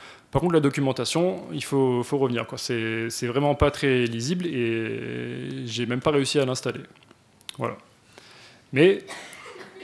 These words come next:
ça marche quand même plutôt bien. Et ils ont eu des idées et des implémentations qui sont, qui sont plutôt bien dans le, ben, dans le projet, notamment le, l'idée des tunnels.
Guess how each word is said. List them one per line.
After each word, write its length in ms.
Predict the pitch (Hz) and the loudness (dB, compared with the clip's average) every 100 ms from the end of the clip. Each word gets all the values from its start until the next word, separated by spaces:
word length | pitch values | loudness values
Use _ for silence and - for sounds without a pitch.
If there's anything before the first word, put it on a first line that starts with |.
| - 254 | -14 -6
ça 160 | - 139 | 0 4
marche 180 | 160 | 4
quand 100 | - | 4
même 140 | 151 151 | 2 2
plutôt 220 | 151 127 | 0 -2
bien. 180 | 117 123 - - - - - - 185 | -2 -8 -14 -18 -18 -18 -20 2 10
Et 260 | 190 190 175 | 10 10 4
ils 140 | 139 | 4
ont 140 | 147 | 6
eu 60 | 160 | 6
des 240 | 139 127 | 6 4
idées 360 | 139 156 160 156 | 6 6 6 2
et 60 | 147 | -2
des 140 | 127 | -2
implémentations 640 | 127 135 131 139 131 160 156 | 0 2 4 4 4 2 2
qui 140 | - | 0
sont, 880 | 117 127 117 113 110 107 110 113 127 139 135 | -2 0 -2 -2 -4 -4 -6 -8 -8 -10 -8
qui 100 | 131 | -6
sont 280 | - 120 113 | -4 -4 -4
plutôt 300 | 165 160 151 | -2 2 4
bien 240 | 156 160 | 4 4
dans 140 | 143 | 4
le, 800 | 123 113 113 107 110 117 127 123 131 | 2 0 -2 -4 -6 -10 -10 -12 -10
ben, 120 | 117 | -4
dans 120 | 117 | -2
le 60 | 113 | -2
projet, 480 | - 120 127 190 196 | -4 0 4 4 2
notamment 340 | 143 151 147 | 2 4 4
le, 440 | 156 131 123 117 113 | 4 4 2 0 -2
l'idée 260 | 117 135 | -2 2
des 120 | 143 131 | 2 2
tunnels. 480 | - 123 147 208 | 0 2 2 0